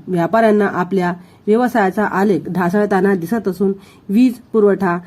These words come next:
माथेरानमध्ये सुलभ नसल्यामुळे माथेरानकर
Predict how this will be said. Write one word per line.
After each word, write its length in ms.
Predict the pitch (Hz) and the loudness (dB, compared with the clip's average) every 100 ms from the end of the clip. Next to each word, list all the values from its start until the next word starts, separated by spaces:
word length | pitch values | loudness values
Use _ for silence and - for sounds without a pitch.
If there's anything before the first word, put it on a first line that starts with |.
| - - | -8 -2
माथेरानमध्ये 840 | 185 185 233 233 226 196 190 202 | 0 0 2 2 2 2 2 2
सुलभ 360 | 220 247 254 175 - - _ _ 202 | -2 -2 0 0 -4 -20 _ _ -2
नसल्यामुळे 540 | 185 214 247 220 208 | -2 0 2 4 4
माथेरानकर 720 | 202 175 220 220 220 202 165 | 4 2 0 2 0 0 -4